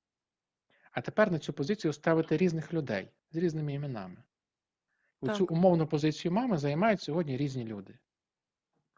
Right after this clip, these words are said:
Speaker 1: які максимально наближені до стилю, е, до певних критеріїв. Це може, має бути зазвичай близька людина, це може бути близький стиль поведінки до маминої, ну і так далі. І тут же запускається, це, е, працює для вас, е,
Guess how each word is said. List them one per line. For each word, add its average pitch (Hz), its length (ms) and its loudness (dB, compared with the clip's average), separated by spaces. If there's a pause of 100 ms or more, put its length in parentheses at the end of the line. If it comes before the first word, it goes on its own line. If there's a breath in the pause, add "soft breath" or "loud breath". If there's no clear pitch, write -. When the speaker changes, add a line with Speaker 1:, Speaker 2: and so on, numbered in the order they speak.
(140)
Speaker 1:
які 170 260 0
максимально 160 500 0
наближені 165 480 0
до 135 100 -4
стилю, 151 320 -4 (260)
е, 151 40 -14 (720)
до 135 120 -6
певних 160 320 2
критеріїв. 107 540 -2
Це - 100 2
може, 139 240 0
має 143 220 0
бути 127 260 -4
зазвичай 120 440 -6
близька 120 320 -6
людина, 123 420 -6 (340 loud breath)
це - 120 -12
може 135 200 -2
бути 131 240 -2
близький 139 380 -2
стиль - 200 -6
поведінки 123 560 -6
до 185 100 -6
маминої, 180 520 -4 (1120)
ну 147 120 -6
і 127 260 -8
так 110 220 -14
далі. 92 260 -16 (1300 soft breath)
І - 100 -4
тут 233 180 0
же 196 100 6
запускається, 165 600 4
це, 160 300 4
е, 131 520 2
працює 135 720 -2
для 127 160 -2
вас, 127 360 -4
е, 113 240 -8